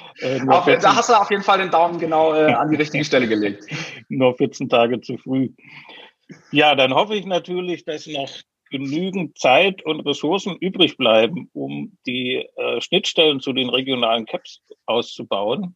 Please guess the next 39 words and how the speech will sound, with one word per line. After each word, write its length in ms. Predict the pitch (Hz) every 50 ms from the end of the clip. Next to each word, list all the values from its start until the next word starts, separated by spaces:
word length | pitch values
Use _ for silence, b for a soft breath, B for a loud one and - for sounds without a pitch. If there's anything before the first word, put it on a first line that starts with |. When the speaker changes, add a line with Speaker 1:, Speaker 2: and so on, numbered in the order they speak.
| _ _ _
Speaker 1:
und 340 | - 123 117 117 120 - -
aufzubauen. 600 | 120 127 147 151 - - - - - 98 104 110
Speaker 2:
Äh, 140 | 165 180 170
naja, 60 | 151
äh, 460 | 156 156 151 - - - - - - - -
genau, 260 | 147 143 139 131 127
äh, 400 | 107 120 123 123 - 123 127 131 -
also 180 | - - 139 139
das 260 | 123 147 139 - 147
wollte 200 | 135 143 143 147
ich 60 | 135
natürlich 340 | 143 135 143 147 131 131 151
auch 80 | -
noch 160 | 131 117 117 120
aus-, 180 | 135 135 -
äh, 380 | 156 135 - - 127 127 123 123
Speaker 1:
<laughs> 20 | -
Speaker 2:
ansprechen. 460 | 117 139 - - - - 135 - 147
Also 320 | 87 117 131 131 139 139
Internationalisierung 960 | - 139 147 165 151 147 139 - 147 135 131 120 127 120 113 - 147 143 147
ist 80 | 127 -
ein 480 | - - 120 135 139 143 139 139 131 120 -
Fokusthema 560 | - - 160 160 - - - - 170 156 151
für 120 | 151 - 151
uns 120 | 123 135
natürlich 320 | - 143 - 147 135 135 -
im, 360 | - 127 127 123 120 120 113
im 200 | - - - 131
Bereich 460 | 117 120 - 110 113 131 131 - 113
Warehousing, 680 | 113 131 143 160 165 - 170 175 175 170 170 170 175 - b b b b b b _
äh, 240 | - 120 120 120 -
im 80 | - 123
Bereich 380 | 127 117 117 117 120 123 -
letzte 260 | 135 131 123 - -
Meile, 640 | 123 113 113 110 120 147 151 156 151 147 143 143 117
was 160 | - 120 -
ja 80 | - 117
irgendwie, 200 | 110 117 120 -
äh, 320 | - - - - 113 107